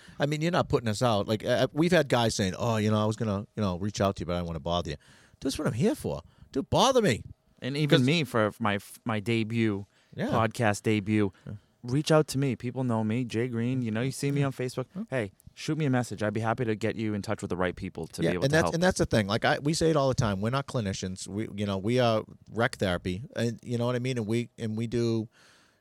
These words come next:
Speaker 1: you know, therapeutic events. We do stuff that helps, and it's proven to help people. But if I can't help you, we can't help you, I will put you in the hands of the right people. We have a network of people. We, and we have, we are dealing with a, a wonderful trauma, um,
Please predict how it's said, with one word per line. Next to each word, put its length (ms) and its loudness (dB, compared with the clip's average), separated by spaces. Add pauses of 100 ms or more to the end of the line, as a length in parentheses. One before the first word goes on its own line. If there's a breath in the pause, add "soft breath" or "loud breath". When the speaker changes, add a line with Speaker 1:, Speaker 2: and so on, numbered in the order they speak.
(140 soft breath)
Speaker 1:
you 120 -4
know, 140 0
therapeutic 680 0
events. 500 -4
We 180 -4
do 120 -4
stuff 340 -2
that 280 -2
helps, 400 -2
and 120 -4
it's 120 -8
proven 360 0
to 60 2
help 240 2
people. 400 -6 (580 soft breath)
But 160 6
if 120 0
I 160 4
can't 280 0
help 240 0
you, 180 0
we 180 0
can't 200 0
help 220 0
you, 160 0
I 100 4
will 120 4
put 180 0
you 160 -2
in 60 -2
the 40 -2
hands 260 -2
of 60 -2
the 80 0
right 220 2
people. 280 -4
We 160 0
have 180 4
a 40 2
network 380 0
of 80 -4
people. 320 -4
We, 160 -6 (100)
and 160 -2
we 160 -6
have, 200 0 (320 soft breath)
we 100 -4
are 60 -2
dealing 280 -2
with 140 -2
a, 240 0
a 160 -2
wonderful 760 0
trauma, 580 -2 (200)
um, 440 -4